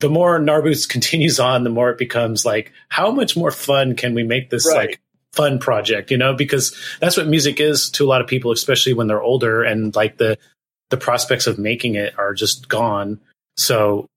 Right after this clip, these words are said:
Speaker 1: we're, like, we try to push that as far as possible. And, uh, I don't know, it's been really fun. I mean, unfortunately, with the pandemic, we haven't been able to do it, and we won't be able to do it again until everyone's totally vaccinated, because we're, we're all about
Speaker 2: Yeah.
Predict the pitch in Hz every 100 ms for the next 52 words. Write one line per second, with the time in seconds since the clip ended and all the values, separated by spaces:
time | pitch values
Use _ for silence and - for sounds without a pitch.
0 | _ 127 135 139 127 - 147 135 131 -
1 | 131 120 113 117 - 123 120 110 - -
2 | 107 - 98 90 98 _ _ _ _ 113
3 | 107 104 104 101 - - _ _ _ _
4 | - 127 175 - 156 135 135 123 135 120
5 | 113 113 120 117 151 - 120 107 135 127
6 | - 117 104 123 107 98 104 98 104 104
7 | 107 101 101 110 110 101 101 - - -
8 | 117 123 165 151 123 113 113 113 107 104
9 | 110 110 107 - 107 101 - _ _ _
10 | _ _ _ _ _ _ _ - 120 123
11 | 113 104 - 143 - 151 156 135 104 117
12 | - 104 98 101 110 107 - 104 107 110
13 | 110 107 107 101 - _ _ _ - 110
14 | 110